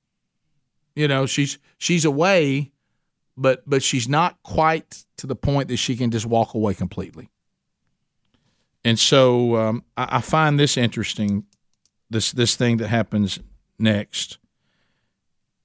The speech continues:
in seventeen. "And God heard the," underline this, "the voice of the boy." They're both crying. It does not say that God heard the voice of the mother.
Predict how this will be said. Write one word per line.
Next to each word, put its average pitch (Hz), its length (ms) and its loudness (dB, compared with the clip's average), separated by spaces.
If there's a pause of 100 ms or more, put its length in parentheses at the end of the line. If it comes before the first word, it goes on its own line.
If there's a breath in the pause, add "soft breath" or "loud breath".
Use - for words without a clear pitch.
(680)
in 107 80 0
seventeen. 107 720 0
"And 110 340 0
God 156 480 2
heard 143 560 -2
the," 113 260 -4
underline 120 420 0
this, 101 360 -2
"the 110 100 -2
voice 107 360 0
of 113 120 0
the 110 60 0
boy." 101 460 -4 (1120)
They're 170 120 6
both 175 280 2
crying. 117 480 -6 (1040)
It 127 100 0
does 156 200 4
not 180 180 0
say 156 180 2
that 135 160 -4
God 135 220 4
heard 139 160 2
the 139 60 -2
voice 131 340 2
of 143 100 -2
the 139 60 -2
mother. 147 380 -2